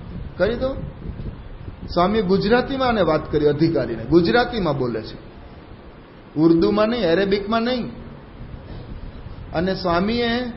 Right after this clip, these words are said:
આ વાત કરી. પેલો પણ અધિકારી બધું સહી સિક્કા કરી આપ્યા, ફાઇલ આપી કે, "લે."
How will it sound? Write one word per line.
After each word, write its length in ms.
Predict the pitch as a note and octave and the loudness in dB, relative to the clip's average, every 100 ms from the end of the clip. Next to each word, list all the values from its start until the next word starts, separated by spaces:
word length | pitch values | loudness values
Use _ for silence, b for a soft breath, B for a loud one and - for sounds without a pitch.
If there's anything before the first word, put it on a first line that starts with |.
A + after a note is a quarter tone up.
| - | -4
આ 80 | E3+ | 0
વાત 340 | F3 G#3 G#3+ | 2 2 2
કરી. 200 | A#3+ F3+ | 2 4
પેલો 340 | D#3 - G#3 A#3+ | 2 0 2 4
પણ 220 | B3 A#3 | 2 0
અધિકારી 560 | G#3 E3+ F3+ G3+ G3 F#3+ | 4 4 4 2 2 2
બધું 220 | F3+ F3+ | 0 0
સહી 220 | F#3 G3 | 2 2
સિક્કા 320 | G3 A3 A3+ | 0 -2 0
કરી 260 | A3+ A#3 A3+ | 2 4 6
આપ્યા, 280 | G#3+ G#3 D#3+ - - - - - - - - - - | 4 2 -4 -8 -10 -12 -12 -12 -12 -12 -12 -6 4
ફાઇલ 280 | G3+ A#3+ B3 | 8 8 6
આપી 240 | A#3 F#3 | 4 2
કે, 160 | E3 D#3+ | 2 2
"લે." 160 | G3+ | 0